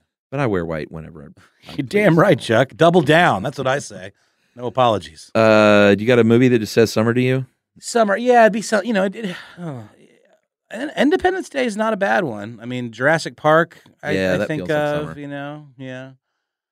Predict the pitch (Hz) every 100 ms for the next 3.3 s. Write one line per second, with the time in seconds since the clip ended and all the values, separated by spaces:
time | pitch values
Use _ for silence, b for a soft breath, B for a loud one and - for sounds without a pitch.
0 | _ _ _ 147 156 131 131 - 131 117
1 | 110 107 104 92 87 _ - 113 98 76
2 | - - - 98 - 90 90 98 95 73
3 | 60 _ -